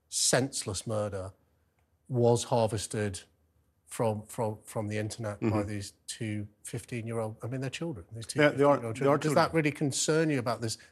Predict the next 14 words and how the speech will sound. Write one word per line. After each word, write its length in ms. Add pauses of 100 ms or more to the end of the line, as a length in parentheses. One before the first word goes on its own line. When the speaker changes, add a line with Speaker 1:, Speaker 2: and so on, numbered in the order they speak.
(120)
Speaker 1:
ability 480
of 80
the 120
internet 420
to 100
fuel 680 (560)
this 160
sort 180
of, 80
this 160
hate 320
frenzy 520
against 540
Speaker 2:
The, 140